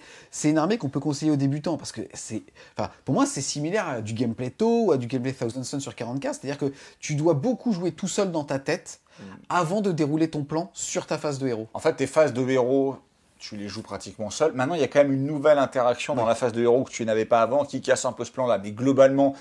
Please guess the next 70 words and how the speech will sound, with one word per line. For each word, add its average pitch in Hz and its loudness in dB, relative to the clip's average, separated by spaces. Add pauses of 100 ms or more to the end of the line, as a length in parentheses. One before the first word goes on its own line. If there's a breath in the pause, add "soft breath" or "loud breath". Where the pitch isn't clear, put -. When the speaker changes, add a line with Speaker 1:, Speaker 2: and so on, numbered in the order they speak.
(280 loud breath)
Speaker 2:
ta 123 0
phase 123 0
de 120 -2
héros, 123 2
c'est - -10
de 95 -8
l'optimisation 127 -4
du 104 -8
nombre 104 -8
de 98 -8
blessures 110 -2
mortelles 110 -2
que - -12
tu - -12
vas 92 -4
pouvoir 98 -4
mettre. 147 -2 (720 loud breath)
Euh, 104 4
à 135 4
noter 139 2
que 127 -8
tout - -12
ce - -14
qu'on 123 -6
a 120 0
dit 139 -6
sur 117 -8
Slave 131 -2
to - -10
Darkness 101 -4
est 131 0
aussi 123 -2
vrai 110 0
en 123 4
Tzeentch, 135 -6
hein. - -10
Tu - -18
peux - -10
très - -8
bien 113 -2
rentrer 98 -6
des 107 0
Archaons, 110 -6
des 117 -6
Seigneurs 107 -10
du 104 -6
Chaos 110 -2
sur 107 -6
Manticore 104 2
si - -8
tu - -12
veux 127 -2
aller 117 -2
chercher - -8
du 120 -6
punch. - -6 (340 loud breath)
Mais 123 -2
dans 156 6
le 156 2
Battle 147 4
Tome 135 4
en 120 4
lui-même, 123 0 (480)
sans 117 -2
aller 113 2
chercher 113 -4
des 104 -6
unités 104 -4
de 107 -10
coalition, 107 -2